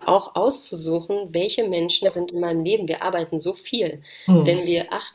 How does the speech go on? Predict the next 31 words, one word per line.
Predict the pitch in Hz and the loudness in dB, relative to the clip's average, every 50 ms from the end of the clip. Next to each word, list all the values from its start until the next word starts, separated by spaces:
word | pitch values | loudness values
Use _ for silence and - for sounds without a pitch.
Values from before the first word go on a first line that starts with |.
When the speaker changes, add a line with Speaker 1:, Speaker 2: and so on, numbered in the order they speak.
| _ _ | _ _
Speaker 1:
bis | _ 165 - - _ | _ -12 -12 -10 _
zehn | - - 196 196 190 | 0 0 2 4 2
Stunden | - - - 202 196 - | 2 2 2 -2 0 0
am | 170 170 170 | -2 -4 -4
Tag | - 180 170 175 180 - | -4 -4 -4 -4 -2 -4
damit | 175 160 160 160 160 - - _ _ _ _ _ | -2 -2 -2 -2 -2 -6 -14 _ _ _ _ _
den | 160 139 175 196 214 | -4 0 2 2 4
Menschen | 202 180 180 185 - - 180 170 | 2 2 6 4 4 4 4 -6
zusammenarbeiten, | - 175 165 175 175 165 165 - - 160 156 160 156 156 156 156 _ 180 190 180 _ - - _ _ | -8 -4 0 0 0 0 0 -2 -4 -4 -2 -2 -2 -2 -4 -4 _ -8 -8 -8 _ -20 -20 _ _
die | 175 | 0
uns | 175 160 147 - | 0 0 0 -2
nicht | 147 143 - | -4 -4 -2
gut | - 226 320 - - | -2 -4 -4 -4 -4
tun, | - 160 151 147 143 143 143 - | -2 0 0 0 0 -2 -4 -2
dann | 160 160 | -2 -2
ist | - - - - 170 | 0 -2 0 0 0
das | 160 160 | 0 2
Speaker 2:
Mhm. | 151 | 0
Speaker 1:
einfach | 160 156 151 156 - - | 0 0 -2 -6 -12 -16
toxisch, | _ - - - - - - 147 147 147 147 - _ | _ -10 -10 -8 -8 -6 -4 -4 -4 -4 -4 -6 _
langfristig, | 151 165 208 254 269 262 - - - 156 143 - - - 147 - | 0 2 2 2 2 0 -6 -8 -8 -10 -8 -6 -8 -8 -4 -2
auch | 156 165 165 - | -2 -2 0 0
für | - 185 - | 0 0 2
unseren | 185 185 175 175 160 - | 0 0 -2 -2 -4 -2
Organismus | - 156 151 156 156 160 175 - - 214 202 - - - | -4 -2 0 2 2 2 0 0 -4 -4 -4 -4 -6 -4
rein | 165 160 160 | -4 -4 -4
faktisch | - - 175 - - - - 185 - - | -4 -6 -6 -6 -6 -8 -6 -6 -2 -2
macht | 185 180 - | -4 -4 -4
uns | 180 175 170 | -6 -6 -6
das | - 170 - - | -8 -10 -10 -10
krank. | - - 196 165 143 147 - | -6 -4 -4 -4 -4 -8 -16